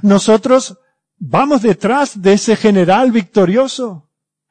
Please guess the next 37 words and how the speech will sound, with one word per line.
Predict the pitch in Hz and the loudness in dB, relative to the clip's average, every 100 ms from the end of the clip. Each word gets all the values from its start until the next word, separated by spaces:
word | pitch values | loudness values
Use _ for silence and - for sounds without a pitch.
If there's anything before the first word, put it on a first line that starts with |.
| - - | -20 -8
Y | 202 202 | 2 4
el | 202 | 4
incienso | 190 - 220 269 - 269 - | 2 0 0 0 0 -2 0
que | 247 240 | 2 4
él | 202 | 4
lleva | 208 294 254 247 | 2 2 2 2
se | 214 | 0
pega | 170 214 247 254 | 0 0 2 0
a | |
nosotros | 254 254 247 240 269 226 | 0 -2 0 0 0 2
y | |
hace | 214 214 240 | 0 0 -4
que | - 190 | 0 2
otros | 254 262 269 190 - _ | 2 0 -4 -4 -8 _
se | - 156 | -12 -10
quieran | 143 170 185 180 - | -4 -4 -4 -8 -12
añadir | 185 165 165 156 135 240 220 147 | -6 -4 -4 -4 -4 -6 -6 -8
a | - 147 | -8 -6
este | 143 - 160 | -6 -8 -10
desfile. | 147 - 170 175 139 127 _ _ _ _ _ _ _ _ _ _ | -10 -12 -10 -10 -10 -16 _ _ _ _ _ _ _ _ _ _
Por | - 190 | 0 2
lo | 190 175 | 2 0
tanto, | - 226 285 214 165 170 220 220 _ _ _ _ _ _ | 0 -2 -2 -4 0 2 0 -6 _ _ _ _ _ _
eso | - 190 | -12 -6
nos | 190 185 | -4 -2
lleva | 196 196 | -2 -2
al | - | -2
tercer | 170 143 175 160 | -4 -2 -6 -6
punto | - 185 170 | -8 -8 -4
del | 165 | -4
mensaje | 156 151 139 156 151 156 | -4 -8 -8 -10 -10 -10
con | 139 139 | -8 -10
el | |
que | 131 | -8
vamos | 139 147 139 | -8 -8 -10
a | 151 | -12
concluir. | - 147 139 139 139 123 | -12 -14 -12 -10 -10 -12